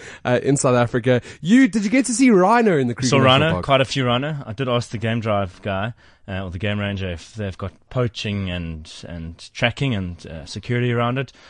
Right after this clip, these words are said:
Speaker 2: He said he couldn't answer my question, quite obviously. But yeah, I, I did see a lot of, um, anti-poaching units in Kruger, and I believe they're doing quite a good job in sorting out the poaching. Um,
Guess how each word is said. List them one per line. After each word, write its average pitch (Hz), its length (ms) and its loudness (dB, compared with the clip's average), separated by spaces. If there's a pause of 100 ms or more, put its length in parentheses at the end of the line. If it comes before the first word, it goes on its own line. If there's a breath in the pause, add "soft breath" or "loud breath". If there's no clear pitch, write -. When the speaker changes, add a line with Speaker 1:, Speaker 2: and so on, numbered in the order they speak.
(120)
Speaker 2:
He - 80 -8
said 110 120 -2
he 110 60 0
couldn't 113 200 -2
answer 98 220 -8
my 90 80 -8
question, 80 320 -10
quite 85 160 -12
obviously. 82 400 -10 (440 loud breath)
But - 160 -4
yeah, 87 300 0 (100)
I, 90 360 -6
I - 20 -6
did 95 180 -6
see - 140 -4
a 101 40 -2
lot 104 200 0
of, 101 240 -4
um, 92 240 -6
anti-poaching 107 580 -6
units 107 360 -6
in 110 80 -6
Kruger, 120 360 -2 (380 soft breath)
and 113 220 0
I 117 40 0
believe 113 280 -2
they're 117 80 0
doing 104 160 -4
quite 113 200 -4
a 120 60 0
good 110 140 -2
job 107 260 -2 (200)
in 101 320 -8
sorting 107 300 -6
out 101 180 -6
the - 40 -14
poaching. 98 440 -8 (220)
Um, 92 340 -12